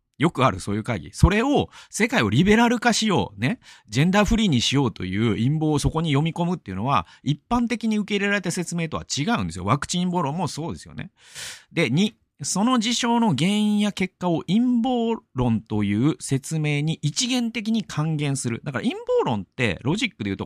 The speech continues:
還元主義なんですよね。結論が先に決まってて証拠を後で持ってくるっていう形。これが陰謀論のちょ-、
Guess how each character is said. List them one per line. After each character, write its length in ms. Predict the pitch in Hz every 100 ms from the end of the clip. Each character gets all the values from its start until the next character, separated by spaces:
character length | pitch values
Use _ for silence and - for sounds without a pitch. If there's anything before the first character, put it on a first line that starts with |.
| -
還 240 | 240 294
元 220 | 311 311
主 60 | 302
義 120 | 233
な 80 | 90
ん 40 |
で 40 | 80
す 60 |
よ 60 | 82
ね。 60 | -
結 280 | 240 359
論 180 | 370 339
が 100 | 330
先 240 | - 285 277
に 120 | 254
決 100 | 247
ま 100 | 240
っ 80 | -
て 140 | 226
て 140 | 208
証 260 | - 196 196
拠 140 | 190
を 80 | 180
後 120 | 185
で 80 | 113
持 120 | 98
っ 20 | 87
て 140 | 101
く 100 | 95
る 40 |
っ 20 | 90
て 120 | 90
い 40 |
う 20 |
形。 380 | 90 98 90 92
こ 140 | - 254
れ 60 |
が 80 | 240
陰 140 | 220
謀 120 | 202 143
論 100 | 131
の 140 | 117
ち 160 |
ょ-、 40 | -